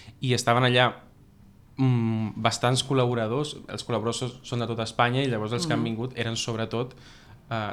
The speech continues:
Speaker 1: d'aquí de Barcelona. Però hi havia bastants col·laboradors, hi havia bastants entitats amb les que, amb les que havíem col·laborat, hi havia altres persones que no coneixíem i que estaven allà sentint la, l'exposició, no? I ens va permetre que parlessin algun de,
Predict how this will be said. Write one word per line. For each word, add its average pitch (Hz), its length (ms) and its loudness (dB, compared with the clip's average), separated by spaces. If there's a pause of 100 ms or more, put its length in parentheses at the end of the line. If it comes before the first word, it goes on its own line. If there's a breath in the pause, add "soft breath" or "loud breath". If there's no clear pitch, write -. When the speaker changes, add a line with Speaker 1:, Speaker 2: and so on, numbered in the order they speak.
Speaker 1:
d'aquí 107 200 -6
de 107 60 -2
Barcelona. 104 540 -2 (480 loud breath)
Però 120 240 4
hi 120 80 2
havia 123 160 4
bastants 139 320 0
col·laboradors, 120 560 0
hi 120 40 -2
havia 120 120 -2
bastants 127 240 -2
entitats 120 480 0
amb 131 100 2
les 127 160 -2
que, 123 120 -6
amb 107 360 -4
les 113 140 -8
que 110 80 -8
havíem 110 220 -6
col·laborat, 127 500 0
hi 127 80 0
havia 113 160 2
altres 123 180 -2
persones 131 460 -2
que 120 160 -2 (280)
no 117 220 -6
coneixíem 120 460 -4
i 151 60 -4
que 127 80 -6
estaven 117 320 -2
allà 117 400 -4 (340 loud breath)
sentint 113 460 -2
la, 113 480 -2
l'exposició, 107 640 -8
no? 113 140 -4
I 143 60 -2
ens 107 200 -4
va 107 160 0
permetre 113 480 -2 (880 loud breath)
que 127 140 0
parlessin 123 440 0
algun 113 200 -2
de, 107 120 -4